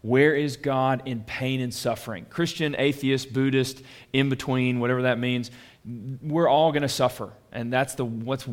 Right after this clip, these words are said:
unfortunately, that's one of the things that unites us the most. And so that's what we wanna talk through tonight is where is God when it's dark? Where is God when we're going through things that maybe we don't understand? And, and we talked last week about how,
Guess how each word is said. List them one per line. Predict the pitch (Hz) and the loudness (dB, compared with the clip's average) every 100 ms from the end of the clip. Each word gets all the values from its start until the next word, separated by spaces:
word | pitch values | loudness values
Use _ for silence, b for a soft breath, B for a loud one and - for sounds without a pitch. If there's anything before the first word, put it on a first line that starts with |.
| 101 | -6
unfortunately, | 135 131 165 170 170 127 131 | -4 -2 2 2 2 -2 0
that's | 131 135 | 0 -2
one | 139 | -4
of | 135 | -4
the | 123 | -4
things | 127 123 | -4 -4
that | |
unites | 117 117 123 120 120 | -4 -4 -4 -4 -4
us | 120 | -10
the | - | -8
most. | 117 113 123 120 117 - - B B | -6 -2 0 0 -4 -14 -18 B B
And | 120 | -8
so | 110 120 | -4 -2
that's | 123 139 | 0 0
what | 143 120 | -2 -4
we | |
wanna | 127 127 | -4 -4
talk | 120 - 123 | -6 -4 -4
through | - 123 | -4 -4
tonight | 123 127 | 0 0
is | 120 | -2
where | 113 143 196 | -2 0 2
is | 160 185 | 0 0
God | 131 110 104 | -2 -2 -4
when | 113 | -6
it's | 113 110 | -8 -8
dark? | 107 110 85 - | -4 -4 -4 -8
Where | 127 165 | -2 0
is | 156 160 | 0 -4
God | 135 131 123 | -2 0 0
when | 117 | -2
we're | 123 127 | -6 -4
going | 120 135 151 | -4 -2 -4
through | 131 131 | -6 -8
things | 135 123 117 | -6 -6 -6
that | 113 | -8
maybe | 120 131 127 120 B B B | -4 -4 -4 -6 B B B
we | 131 | 0
don't | 131 131 131 | 4 4 2
understand? | 127 120 - 117 113 107 107 - | -2 -4 -4 -2 0 0 -4 -4
And, | - 135 | -2 0
and | 139 | 0
we | 139 | -2
talked | 147 156 143 | 0 0 2
last | 131 139 135 | 2 2 0
week | 139 | -6
about | 131 127 117 | -2 -2 0
how, | 127 123 | 0 0